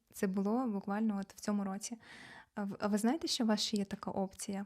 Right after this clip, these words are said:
Хотіли б нею ще скористатися?» І я вийшла, а, в, в сторіс в мільйонному блозі, уже готовою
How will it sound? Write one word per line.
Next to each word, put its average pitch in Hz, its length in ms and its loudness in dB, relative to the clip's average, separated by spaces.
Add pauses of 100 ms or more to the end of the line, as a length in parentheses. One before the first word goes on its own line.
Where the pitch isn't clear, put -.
Хотіли 240 380 0
б 240 300 2
нею 202 240 4
ще - 160 -4
скористатися?» 202 800 -4 (120)
І 208 260 2
я 202 160 0
вийшла, 220 480 -4 (440)
а, 202 240 -4 (100)
в, 214 60 -6 (560)
в - 60 0
сторіс 220 440 4
в - 20 6
мільйонному 220 460 8
блозі, 190 440 -2
уже 233 420 4 (340)
готовою 240 840 4